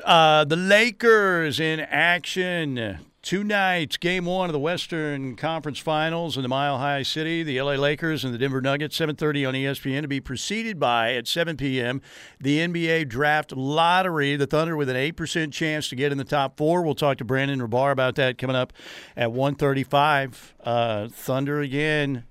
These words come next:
uh, who knows? Eight percent, better than no percent, right? So we'll talk to Brandon about that. Oklahoma City currently sitting at twelve. We'll see if that changes tonight in the N B A Draft Lottery. Austin Reaves has been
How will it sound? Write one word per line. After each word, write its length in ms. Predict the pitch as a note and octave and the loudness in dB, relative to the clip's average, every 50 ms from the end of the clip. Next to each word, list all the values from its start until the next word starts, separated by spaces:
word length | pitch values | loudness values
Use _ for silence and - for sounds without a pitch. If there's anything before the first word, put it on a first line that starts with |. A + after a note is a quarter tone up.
| - - | -12 -8
uh, 240 | G#2+ G2 G2 G2 F#2+ | -6 -6 -4 -6 -8
who 240 | F2+ F#2+ G2 A#2+ | -8 -8 -6 -4
knows? 420 | C3+ C#3+ D#3 E3+ F3+ E3+ D3 - - - | -4 -4 -4 -4 -6 -8 -10 -12 -12 -12
Eight 180 | G#2+ A2 A2 G#2 | -10 -10 -10 -10
percent, 640 | B2 A2+ - - D#3+ D#3 F#3 G3 F#3 E3 - - | -10 -10 -8 -6 -4 -4 -4 -4 -6 -8 -10 -12
better 220 | F#2 F#2+ G2 G#2 A2+ | -8 -8 -6 -6 -6
than 140 | A2+ C3 C3+ | -6 -4 -4
no 160 | C#3+ E3+ F3+ | -4 -4 -4
percent, 480 | - F#3+ E3 - - D3 C#3 D3 D3+ | -6 -8 -6 -4 -2 -2 -2 -2 -4
right? 340 | C#3 A#2 A#2 B2+ C#3+ E3 E3+ | -2 -2 0 0 0 -2 -4
So 140 | - - B2+ | -8 -10 -10
we'll 80 | A#2 G#2+ | -8 -6
talk 180 | C3+ C3+ B2+ | -6 -6 -6
to 60 | C3 | -6
Brandon 320 | B2+ B2+ B2+ B2+ B2+ B2+ B2 | -4 -4 -4 -2 -2 -4 -2
about 300 | A2+ A#2 A2+ A#2 A2+ - | 0 0 0 0 0 -2
that. 300 | C3 B2 A#2+ A#2+ A#2+ - - - - - - - | -2 -2 0 -2 -4 -6 -10 -20 -20 -20 -8 -2
Oklahoma 260 | - D3+ C#3+ C#3+ C3+ C3 | -2 0 0 0 -2 -2
City 320 | - D#3+ D#3 D3 C#3+ C3+ | -2 -2 -2 -2 -2 -4
currently 380 | C#3 - C#3+ C#3 C#3 C3+ C3+ B2 | -4 -6 -4 -4 -4 -4 -4 -4
sitting 300 | - - C#3 B2 A#2+ A2 | -4 -4 -4 -4 -4 -6
at 140 | G#2 G2+ - | -8 -12 -12
twelve. 480 | - - C#3+ C#3+ C#3+ C#3+ C#3+ D3 C#3+ | -6 -2 0 2 4 4 2 2 -2
We'll 80 | B2 G#2 | -4 -6
see 140 | - - B2 | -6 -6 -6
if 80 | - | -4
that 160 | - A#2 G#2 | -4 -6 -6
changes 480 | - - C3+ B2 B2 B2 G#2 A2+ G#2 - | -6 -6 -6 -4 -4 -6 -8 -10 -10 -8
tonight 300 | - G#2+ G#2 G2+ G2 F#2+ | -6 -6 -4 -4 -4 -6
in 80 | G2 G2+ | -6 -6
the 120 | F#2 G2 | -8 -8
N 80 | G#2+ A2 | -8 -8
B 180 | G2+ G2+ G2+ | -6 -6 -6
A 180 | F#2+ F#2+ F#2+ - - - - - - _ - | -6 -6 -8 -10 -14 -20 -20 -20 -20 _ -10
Draft 400 | - A2 G#2+ G#2+ G#2 G2 - A2 | -6 -4 -4 -4 -4 -6 -8 -8
Lottery. 460 | G#2 G#2+ G2+ G2 F#2 F2 D#2+ C#2+ - - - - - - - - | -6 -4 -4 -4 -6 -8 -12 -16 -18 -20 -20 -20 -20 -20 -12 -4
Austin 540 | - F#3 A3+ C4+ C4 - - - A#3+ A#3+ | 0 0 2 2 2 -2 -2 -4 -4 -4
Reaves 800 | A#3+ A#3+ A#3+ A#3+ A#3+ A#3 A3+ G#3+ F#3 C#3 G2 - - - - - - | -2 0 0 0 2 2 2 2 0 0 -2 -4 -8 -8 -8 -10 -8
has 280 | D3 D#3 E3 E3 A#2 | -6 -4 -4 -4 -4
been 540 | A#2 C3+ E3+ F3 F3 F3 E3+ E3+ D#3+ D#3 E3+ | -4 -2 -2 0 0 0 -2 -4 -6 -8 -12